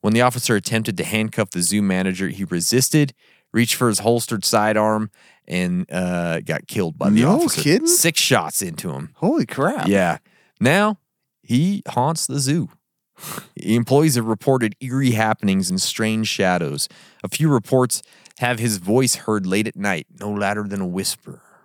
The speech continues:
Speaker 1: <laughs>
Speaker 2: I ran that zebra.
Speaker 1: <laughs> They were necking in the car. <laughs> Um,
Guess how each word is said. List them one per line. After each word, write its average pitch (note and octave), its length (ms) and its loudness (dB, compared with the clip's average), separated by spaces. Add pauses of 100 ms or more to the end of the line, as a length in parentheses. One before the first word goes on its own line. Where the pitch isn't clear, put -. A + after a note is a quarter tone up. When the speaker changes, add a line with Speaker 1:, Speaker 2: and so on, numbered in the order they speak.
(160)
Speaker 1:
<laughs> - 420 -20
Speaker 2:
I - 1600 -10
ran C#2 280 -10
that - 180 -12
zebra. G1+ 520 -18
Speaker 1:
<laughs> - 1160 -10 (340)
They - 140 -14
were - 140 -12
necking - 340 -14
in - 100 -18
the - 100 -20
car. - 640 -10
<laughs> - 880 -10 (720)
Um, G2 480 0